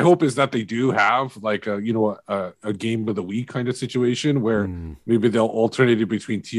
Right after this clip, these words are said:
Speaker 1: F C, Whitecaps, and, uh, no, actually, Mo-, T S N never shows Montreal games, so I, I rarely ever do.
Speaker 2: Occasionally they do,
Speaker 1: Very
Speaker 2: but,
Speaker 1: occasionally.
Speaker 2: yeah.
Speaker 1: Uh, but, uh, like, the, you know, one week is the Vancouver game, one week is the Toronto game, and hopefully they're away games. So you don't,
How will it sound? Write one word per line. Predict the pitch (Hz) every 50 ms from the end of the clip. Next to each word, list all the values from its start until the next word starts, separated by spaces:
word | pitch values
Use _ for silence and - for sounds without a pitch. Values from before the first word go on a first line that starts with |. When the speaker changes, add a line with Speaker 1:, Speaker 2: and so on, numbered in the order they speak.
| 110 104 -
Speaker 1:
F | -
C, | - 113 110 110 107 101 101 101
Whitecaps, | 107 107 101 - - 110 110 110 - - - 110
and, | 104 90 - _ _ _ _ _ _ _ _ _ _ 101 101
uh, | 95 90 80 107 107
no, | 107 107
actually, | 104 - - 139 110 82 101 107 98
Mo-, | 107 117 - -
T | - 135
S | 135 -
N | 135 120 120
never | 110 104 -
shows | - 113 104 92 90
Montreal | 90 - - 101 95 92 87 78
games, | 87 87 85 -
so | 131 120 101
I, | 98 90 _ - - -
I | - - - 104
rarely | - 233 214 190 143 -
ever | - 110
do. | 92 76
Speaker 2:
Occasionally | 67 71 73 -
they | 71 73 67 87 80
do, | 76 78
Speaker 1:
Very | 123 131 147 160 143
Speaker 2:
but, | 120 104
Speaker 1:
occasionally. | - - 107 101 82 98 101 95
Speaker 2:
yeah. | 95 87 87 87 85 82 - _ _ 117
Speaker 1:
Uh, | 120 120 120 117 104
but, | 127 135 117 110 120 123
uh, | 120 113 120 127 131
like, | 123 107 107 110 107 120 123
the, | 123 117 117 - _ _ 135
you | 135 131
know, | 123 117 110 123
one | 139 135 131 135
week | 120 104 120
is | - -
the | 113 107
Vancouver | 113 107 - - 127 113 120 113 104 113
game, | 117 117 117 113 113 117
one | 117 113 110 117
week | 117 107 104 110
is | - -
the | 110 -
Toronto | - 110 110 110 107 117
game, | 120 117 113 - - _ _
and | - 127
hopefully | 135 151 151 139 143 139 135 127 127 123 -
they're | 127 123 117 113 101
away | 98 104 113 117 120 135
games. | 143 156 170 170 - _ _ _ _ _ _ _ _
So | - - 139 123 120 113
you | 120 123
don't, | 123 120